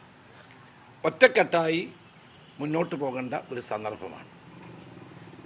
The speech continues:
പാർട്ടി പ്രവർത്തകരുടെ തെരഞ്ഞെടുപ്പാണ് പഞ്ചായത്ത് തെരഞ്ഞെടുപ്പ്. ആ സന്ദർഭത്തിൽ ഒരു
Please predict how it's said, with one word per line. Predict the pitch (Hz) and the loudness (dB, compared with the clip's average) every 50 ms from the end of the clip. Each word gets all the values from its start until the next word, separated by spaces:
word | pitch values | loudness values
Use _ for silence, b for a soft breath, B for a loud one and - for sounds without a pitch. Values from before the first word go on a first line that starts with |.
| - - - - - - - - | -18 -18 -18 -18 -16 -16 0 6
പാർട്ടി | 151 180 208 - - 254 - - | 6 6 6 6 4 2 2 6
പ്രവർത്തകരുടെ | 226 208 190 214 208 - 226 208 220 214 214 214 175 | 4 4 4 4 4 6 6 6 6 6 4 4 4
തെരഞ്ഞെടുപ്പാണ് | 185 165 160 175 170 160 127 160 156 151 151 160 156 | 4 2 4 2 2 2 2 2 0 0 0 -2 -2
പഞ്ചായത്ത് | 147 131 131 117 135 135 139 131 - 123 | -4 -6 -2 -2 -2 -2 -2 -4 -4 -6
തെരഞ്ഞെടുപ്പ്. | 107 98 95 87 80 - - - - - - - - - - - - - - - - - - - - - - - - - - - - - - - - - 170 | -6 -6 -6 -10 -10 -12 -14 -16 -16 -18 -18 -20 -18 -18 -20 -20 -20 -20 -20 -20 -18 -18 -18 -18 -18 -18 -18 -18 -18 -18 -18 -18 -16 -16 -16 -10 -4 2 4
ആ | 208 240 269 240 - 170 | 6 6 6 4 4 4
സന്ദർഭത്തിൽ | 190 185 190 196 196 165 185 - - 190 180 180 185 180 175 170 185 | 2 4 4 2 2 2 0 0 2 0 0 0 -2 -2 4 8 8
ഒരു | 196 233 | 8 8